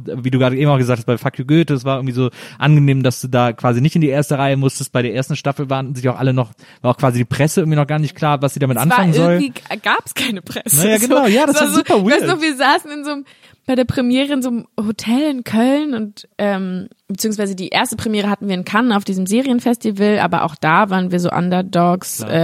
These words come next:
Speaker 2: Äh, keiner hat irgendwie richtig mitbekommen, dass wir überhaupt da waren und dann lief die erste
Speaker 1: <laughs>
Speaker 2: Folge. Und dann hatten wir so einen Pressetag in Köln und es gab irgendwie so vier, fünf Interviews, aber auch, ich war so, das war jetzt unser Pressetag? Also es war der chilligste Pressetag, den ich je hatte.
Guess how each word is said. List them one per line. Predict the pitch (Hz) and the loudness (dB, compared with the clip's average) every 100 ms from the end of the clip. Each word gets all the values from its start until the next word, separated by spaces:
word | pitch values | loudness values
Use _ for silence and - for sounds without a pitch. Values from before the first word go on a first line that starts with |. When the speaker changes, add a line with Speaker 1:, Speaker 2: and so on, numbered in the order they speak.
| 165 | 0
Speaker 2:
Äh, | 165 | -2
keiner | 165 165 | -2 0
hat | 170 | 2
irgendwie | 160 170 | 0 -2
richtig | 170 - - | -4 -4 -6
mitbekommen, | 180 - - 175 | -4 -6 -4 -4
dass | 165 - | -4 -6
wir | |
überhaupt | 156 139 - | -6 -6 -2
da | 165 196 | 0 2
waren | 202 185 | 2 0
und | 170 | 0
dann | 185 | -2
lief | 190 - | -2 -4
die | |
erste | 139 180 180 | -2 -2 -2
Speaker 1:
<laughs> | |
Speaker 2:
Folge. | - 202 233 247 _ _ _ _ | 0 0 0 -2 _ _ _ _
Und | 202 | -2
dann | 208 | 0
hatten | 214 | 2
wir | 208 | 0
so | 202 | 0
einen | 196 | -2
Pressetag | 240 240 233 202 | -4 -2 -4 -4
in | 185 | -6
Köln | - 202 226 262 254 | -4 0 2 2 -2
und | 185 | -8
es | 175 - | -12 -18
gab | - - | -20 -20
irgendwie | 185 | -20
so | 175 _ | -20 _
vier, | - - 180 208 | -20 -8 -4 -2
fünf | - 180 | -2 -6
Interviews, | - 202 240 196 202 - | -4 -2 -2 0 -2 0
aber | 156 160 - | 0 0 0
auch, | 156 156 | -2 -2
ich | - 143 | -6 -4
war | 165 165 | -2 -2
so, | 160 - _ | -4 -12 _
das | 190 - | -8 -4
war | 185 185 | -2 -2
jetzt | 190 | -2
unser | - 175 | -4 -4
Pressetag? | 175 175 202 - - 320 | -4 -6 -6 -6 -4 -4
Also | 123 - | -2 -4
es | 156 | -2
war | 160 | -4
der | 165 | -2
chilligste | - 240 233 - | 0 0 0 -4
Pressetag, | 226 214 208 | -4 -2 -2
den | 196 | -2
ich | 185 | 0
je | 233 254 | 0 2
hatte. | 285 - 247 | 2 2 2